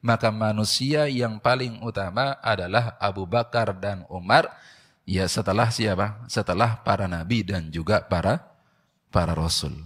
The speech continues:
Jadi secara mutlak, manusia yang paling mulia setelah para nabi dan para rasul itu adalah Abu Bakar dan juga U-, Umar.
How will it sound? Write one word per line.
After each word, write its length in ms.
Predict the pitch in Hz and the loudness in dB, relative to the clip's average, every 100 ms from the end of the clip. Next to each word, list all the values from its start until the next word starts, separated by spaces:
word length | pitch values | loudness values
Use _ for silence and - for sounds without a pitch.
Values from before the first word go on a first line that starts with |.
| 98 - _ _ _ _ _ _ _ | -16 -20 _ _ _ _ _ _ _
Jadi 320 | - 92 92 98 | -2 2 2 2
secara 240 | 104 101 | 4 6
mutlak, 440 | 120 160 117 98 - - _ _ _ _ _ _ | 4 4 4 4 2 -12 _ _ _ _ _ _
manusia 640 | 101 101 107 - 139 143 | 2 4 4 2 4 4
yang 320 | 131 123 117 107 | 4 2 0 2
paling 360 | 117 120 120 | 2 2 0
mulia 560 | 110 131 147 98 80 - - _ _ _ _ _ _ | -2 -2 0 0 -2 -6 -14 _ _ _ _ _ _
setelah 480 | - 110 117 131 135 | -2 2 4 6 6
para 240 | - 127 117 | 6 4 6
nabi 360 | 107 127 143 139 | 2 0 0 0
dan 240 | 117 110 | -2 -2
para 280 | 110 110 110 | 0 2 2
rasul 720 | 104 151 - 113 87 95 165 - _ _ _ _ - | 2 2 2 0 -2 -4 -10 -16 _ _ _ _ -2
itu 240 | 113 143 | 0 2
adalah 480 | - 117 107 104 135 - | 4 4 4 4 2 2
Abu 240 | 110 104 | 2 2
Bakar 440 | 101 90 82 127 127 | 2 0 2 2 2
dan 240 | 104 107 87 | 0 -2 -2
juga 400 | 92 92 113 85 | -2 2 2 2
U-, 160 | 117 190 - _ _ _ _ _ | -2 -4 -10 _ _ _ _ _
Umar. 640 | - 90 82 78 82 98 | -2 0 0 -2 -4 -10